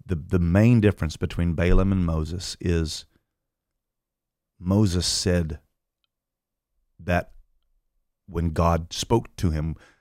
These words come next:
God says to Moses, I should say, "See that thou make the tabernacle according to the pattern which I showed thee in the mount."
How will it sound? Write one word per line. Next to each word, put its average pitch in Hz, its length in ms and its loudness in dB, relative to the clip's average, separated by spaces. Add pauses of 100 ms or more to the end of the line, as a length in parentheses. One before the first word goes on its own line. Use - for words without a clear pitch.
(320)
God 85 240 -4
says 104 300 0
to 160 160 6
Moses, 117 460 4
I 80 80 -4
should - 200 -8
say, 80 300 -6 (1400)
"See 131 400 4
that 95 180 2
thou 82 120 4
make 90 480 0 (540)
the 90 100 0
tabernacle 87 680 2
according 90 400 0
to 87 100 0
the 85 100 -4
pattern 73 560 0
which 87 220 -2
I 80 80 0
showed 80 380 0
thee 78 120 -2
in 73 100 -2
the 73 80 -4
mount." - 360 -8